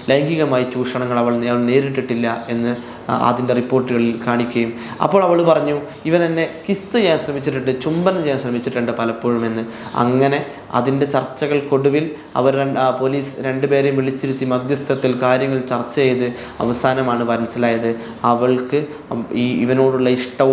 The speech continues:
അവളുടെ ലേണിംഗ് ഡിസബിലിറ്റി പോലെയുള്ള അവൾക്കുണ്ടായിരുന്ന ചെറിയ ചെറിയ മാനസിക പ്രശ്നങ്ങളും എല്ലാം കൂടിയായി മാനസികമായി വലിയ സമ്മർദ്ദത്തിലാണ് അവളുള്ളത് എന്ന് മനസ്സിലാക്കുകയും അങ്ങനെ അവനെ, അവളെ കൗൺസിലിങ്ങിന് വിധേയമാക്കുകയൊക്കെ ചെയ്തു. ഇങ്ങനൊരു സംഭവം ഈ ഇടയ്ക്ക് ഒരനുഭവമായി ഒരാൾ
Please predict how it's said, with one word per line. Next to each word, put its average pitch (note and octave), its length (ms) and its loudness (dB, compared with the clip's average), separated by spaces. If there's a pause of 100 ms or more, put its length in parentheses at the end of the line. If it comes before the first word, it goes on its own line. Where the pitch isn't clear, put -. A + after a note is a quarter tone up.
(380)
അവളുടെ C#3 360 2
ലേണിംഗ് C#3 360 0
ഡിസബിലിറ്റി C#3 460 -2
പോലെയുള്ള C3+ 380 2
അവൾക്കുണ്ടായിരുന്ന C3+ 640 0
ചെറിയ C#3+ 280 -4
ചെറിയ C#3 240 -2
മാനസിക C3+ 420 -2
പ്രശ്നങ്ങളും B2 480 -2
എല്ലാം B2+ 300 2
കൂടിയായി A#2+ 400 2 (300)
മാനസികമായി B2+ 720 2
വലിയ A#2+ 200 2
സമ്മർദ്ദത്തിലാണ് C#3 800 0
അവളുള്ളത് A#2+ 580 0
എന്ന് A#2+ 160 -2
മനസ്സിലാക്കുകയും A#2 720 0 (320)
അങ്ങനെ C3 500 2
അവനെ, A#2+ 420 0
അവളെ B2 400 2 (260)
കൗൺസിലിങ്ങിന് B2+ 580 0
വിധേയമാക്കുകയൊക്കെ A#2 680 -2
ചെയ്തു. A#2 380 0 (280)
ഇങ്ങനൊരു D#3 300 4
സംഭവം A#2+ 480 0
ഈ B2+ 140 2
ഇടയ്ക്ക് A#2 360 0 (260)
ഒരനുഭവമായി A#2+ 760 0
ഒരാൾ A#2 240 0